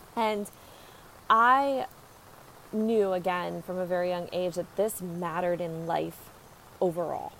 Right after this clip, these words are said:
right? It's like, if you want to be successful, if you want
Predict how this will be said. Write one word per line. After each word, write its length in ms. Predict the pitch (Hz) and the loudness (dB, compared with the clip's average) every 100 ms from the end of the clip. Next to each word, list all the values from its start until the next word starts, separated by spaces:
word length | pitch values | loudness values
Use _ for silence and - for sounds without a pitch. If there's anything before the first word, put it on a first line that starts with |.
| - - - - | -20 -20 -8 0
right? 240 | 180 - - | 0 0 -8
It's 140 | - | -6
like, 140 | 185 - - - - - - | -6 -6 -20 -20 -20 -20 -14
if 120 | 185 | -6
you 220 | 226 302 | 0 0
want 360 | 226 214 202 - | 0 -2 -4 -8
to 80 | 196 | -8
be 140 | 202 | -8
successful, 500 | 202 - 175 - 180 | -8 -6 -6 -6 -8
if 180 | 160 - | -8 -6
you 140 | 214 | -6
want 500 | 185 180 175 - - | -4 -4 -4 -8 -16